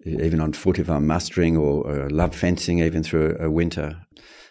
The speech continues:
Seeing the arrival of migratory birds, which are sort of talisman markers of, of an evolving season, all the things I've written about,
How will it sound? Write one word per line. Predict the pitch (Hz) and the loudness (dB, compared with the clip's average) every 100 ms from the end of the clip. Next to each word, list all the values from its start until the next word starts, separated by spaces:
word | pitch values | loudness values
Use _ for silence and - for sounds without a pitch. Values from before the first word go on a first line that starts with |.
| - | 0
Seeing | - 101 90 | 4 6 6
the | 85 | 6
arrival | 82 85 82 76 | 6 6 4 2
of | 71 | 2
migratory | 82 80 78 78 - 69 | 2 2 0 -4 -4 -2
birds, | 98 98 95 92 82 | 4 6 6 4 0
which | - | -4
are | 78 | -2
sort | 82 80 | 2 4
of | 76 - | 2 0
talisman | 87 82 80 - 76 73 | 0 2 0 0 0 2
markers | 76 82 80 78 - | 2 2 0 -6 -4
of, | 71 - | -4 -4
of | 71 | -6
an | 71 | -4
evolving | 71 76 76 73 | -4 -2 -2 -4
season, | - 90 87 80 78 78 - - - - | -4 0 2 2 0 -2 -10 -20 -20 -2
all | 113 123 | 4 6
the | 110 | 6
things | 113 95 87 | 4 2 4
I've | 80 | 4
written | 82 87 87 | 2 2 0
about, | - - | 0 -4